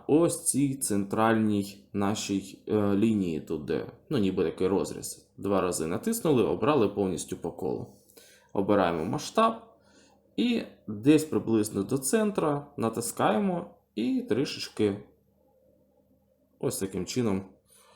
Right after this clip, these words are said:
звужуємо. Тепер беремо ребра на, ось на цій верхній поверхні. Також два рази натискаємо,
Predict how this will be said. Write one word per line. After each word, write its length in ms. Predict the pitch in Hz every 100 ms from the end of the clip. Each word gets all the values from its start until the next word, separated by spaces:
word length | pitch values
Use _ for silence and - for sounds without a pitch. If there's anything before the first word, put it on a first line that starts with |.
| - _ _ _ _ _ _ _ -
звужуємо. 760 | 107 101 113 101 87 69 58 - - _ _ - - - - _
Тепер 520 | 165 170 110 85 - - -
беремо 420 | 110 139 214 175
ребра 600 | 107 92 87 147 220 - -
на, 520 | 104 123 202 226 226 - -
ось 360 | - - - -
на 160 | 113
цій 260 | 135 - 110
верхній 580 | 98 104 113 107 90 - -
поверхні. 460 | 95 87 - 87
Також 380 | - 202 240 147
два 180 | 107 113
рази 240 | 98 101
натискаємо, 840 | 95 139 196 - 226 214 185 175